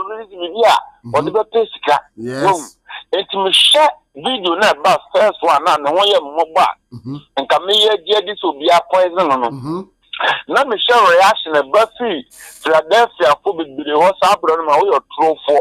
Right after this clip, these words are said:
Speaker 2: Mhm.
Speaker 1: Obiara mpoison, ɔsɔre na kɔpɛ adwumayɛ.
Speaker 2: Yes.
Speaker 1: Na mehyɛ the response video de aba yɛ ne second video no,
Speaker 2: Mhm.
Speaker 1: a ɔkyerɛkyerɛ mu de nti a ɔntumi nkɔ hospital.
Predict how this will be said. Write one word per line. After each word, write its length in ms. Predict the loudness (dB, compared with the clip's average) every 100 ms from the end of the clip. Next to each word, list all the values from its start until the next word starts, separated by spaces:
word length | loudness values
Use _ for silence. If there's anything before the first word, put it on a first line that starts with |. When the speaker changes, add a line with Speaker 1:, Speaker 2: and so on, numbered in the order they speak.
| 0
Speaker 2:
Mhm. 340 | -8 -8 -6 -4
Speaker 1:
Obiara 560 | -6 -2 2 2 2
mpoison, 500 | 0 0 0 2 2
ɔsɔre 360 | 0 2 0 2
na 80 | 2
kɔpɛ 360 | 0 -2 0 0
adwumayɛ. 420 | 0 0 0 0 -4
Speaker 2:
Yes. 580 | -8 -6 -4 -6 -8
Speaker 1:
Na 220 | -4 0 0
mehyɛ 520 | -2 -6 -2 0 0 0
the 80 | -4
response 560 | -6 -10 -4 -2 -2 -6
video 300 | -8 -6 -4
de 120 | 0
aba 280 | 0 0 -4
yɛ 180 | -4
ne 100 | -8 -12
second 380 | -10 -6 -6 -6
video 300 | -12 -8 -6
no, 180 | -4 -6 -10
Speaker 2:
Mhm. 320 | -10 -10 -4
Speaker 1:
a 160 | -2 -2 0
ɔkyerɛkyerɛ 840 | 0 0 -2 -6 -6 _ -10 -6 -8
mu 80 | -10 _ _ _
de 120 | -12 -10
nti 400 | -10 -8 -2 0
a 120 | 0 0
ɔntumi 540 | -4 -4 -6 -6 -6
nkɔ 100 | -2 0 0
hospital. 560 | -2 -8 -6 -4 -6